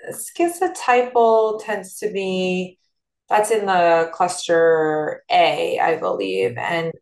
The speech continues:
Speaker 1: and <laughs> that's more, like, unusual thinking and
Speaker 2: Yeah.
Speaker 1: flat emotions. I mean, I call, you know, it's sort of like,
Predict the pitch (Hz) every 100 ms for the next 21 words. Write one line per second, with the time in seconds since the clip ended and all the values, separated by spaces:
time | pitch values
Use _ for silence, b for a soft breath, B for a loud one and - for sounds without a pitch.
0 | _ _ _ - - 240 233 233 - 220
1 | 208 196 185 185 _ _ _ _ _ _
2 | _ _ _ _ - - _ _ _ _
3 | - - - 180 160 165 165 170 170 156
4 | - 165 160 165 156 151 151 151 147 -
5 | 143 135 135 135 135 113 _ _ 170 156
6 | 143 - 160 156 151 151 160 151 151 -
7 | 170 170 170 170 180 - - - 175 160
8 | 151 156 - 175 160 160 147 139